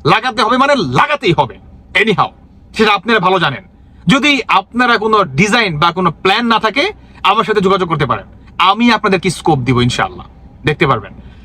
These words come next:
আহ, দর্শক বন্ধুরা, বাকিটা আপনাদের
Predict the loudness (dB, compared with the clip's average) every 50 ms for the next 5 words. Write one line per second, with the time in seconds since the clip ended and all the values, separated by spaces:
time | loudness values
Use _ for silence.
0 | -20 -12 -4 0 2 4 4 2 0 -2 -4 -2 -2 0 0 0 2 4 4 4
1 | 4 2 0 -4 -8 -18 -20 -20 -20 -20 -20 -20 -14 -6 -2 -2 0 2 0 0
2 | 2 2 0 0 -2 -4 -4 -2 -2 0 0 0 2 2 2 2